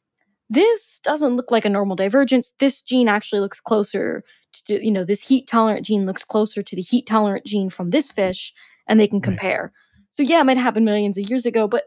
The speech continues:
Speaker 1: uh, you know, I give credit to the geneticists. They're, they're pretty good at, like, tracking this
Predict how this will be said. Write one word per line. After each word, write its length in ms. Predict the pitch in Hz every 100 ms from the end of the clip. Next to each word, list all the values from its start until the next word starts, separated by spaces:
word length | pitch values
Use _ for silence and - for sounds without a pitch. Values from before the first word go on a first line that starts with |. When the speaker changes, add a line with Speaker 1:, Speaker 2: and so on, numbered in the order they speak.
| -
Speaker 1:
uh, 60 | -
you 100 | 262
know, 60 | 311
I 140 | 415 466
give 160 | 523
credit 260 | - 440 480
to 160 | 330 330
the 80 |
geneticists. 680 | 277 269 269 339 - - -
They're, 200 | - - 427 -
they're 140 | 240
pretty 320 | - 359 440
good 220 | 214 262
at, 80 | - -
like, 280 | 202 - _ _ _ _ -
tracking 680 | - - - 233 247 226
this 200 | 202 196